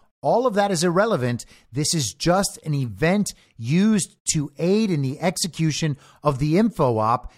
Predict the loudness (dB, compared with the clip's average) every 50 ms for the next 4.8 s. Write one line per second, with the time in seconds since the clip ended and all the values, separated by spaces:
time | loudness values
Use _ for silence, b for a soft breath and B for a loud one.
0 | b b -2 0 2 2 2 0 0 0 2 2 4 4 2 2 0 -2 -8 -6
1 | -2 -2 -2 0 0 -2 -2 0 0 -2 0 0 0 0 0 0 -2 -4 b b
2 | b b b -8 -8 -4 -2 -2 -2 0 0 0 0 0 0 0 -2 -2 0 0
3 | 0 0 -2 -4 -8 -8 -4 -2 0 0 0 0 -2 -4 -4 -6 -6 -6 -6 -6
4 | -8 -8 -6 -6 -6 -4 -4 -4 -2 -2 -2 -2 -2 -2 -4 B